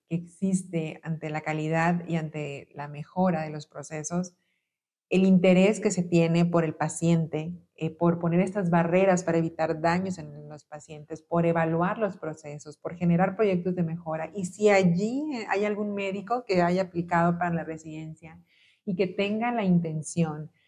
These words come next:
de anotarse o que tenga estas ganas de mejorar el sistema, eh, sin duda alguna invitarlo a que participe en este gremio,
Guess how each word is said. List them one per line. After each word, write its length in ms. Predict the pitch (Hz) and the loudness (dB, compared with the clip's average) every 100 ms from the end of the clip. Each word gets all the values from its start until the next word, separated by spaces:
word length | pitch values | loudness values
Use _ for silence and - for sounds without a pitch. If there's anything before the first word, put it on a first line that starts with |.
| _ _ - | _ _ 0
de 600 | 175 185 180 175 165 - | 6 6 6 4 2 -2
anotarse 800 | 196 185 175 185 190 226 214 180 | 0 0 2 2 2 2 2 2
o 160 | - 175 | 2 -2
que 80 | |
tenga 420 | 185 202 220 254 220 | -2 0 2 2 2
estas 480 | - 202 226 214 185 | 2 0 0 -2 0
ganas 340 | 202 202 226 | -2 -2 -2
de 80 | 196 | 0
mejorar 320 | 175 165 170 | 0 0 0
el 80 | 175 | 0
sistema, 640 | 170 - 165 156 156 180 _ _ _ _ _ - | 0 -4 -8 -12 -14 -20 _ _ _ _ _ -2
eh, 220 | 175 170 | 2 4
sin 140 | 185 | 6
duda 120 | 175 175 | 6 6
alguna 340 | 180 180 185 | 6 4 4
invitarlo 840 | 185 175 170 170 170 175 185 202 _ _ _ _ _ - | 4 2 2 2 2 4 0 -2 _ _ _ _ _ -2
a 220 | 170 175 | -2 -2
que 480 | 156 151 - - - | -4 -4 -6 -8 -2
participe 720 | 165 170 170 185 185 190 196 | -2 -2 -4 -2 0 0 2
en 120 | 180 | 6
este 260 | 170 170 170 | 6 6 4
gremio, 580 | 165 165 160 175 247 | 4 2 0 -2 -6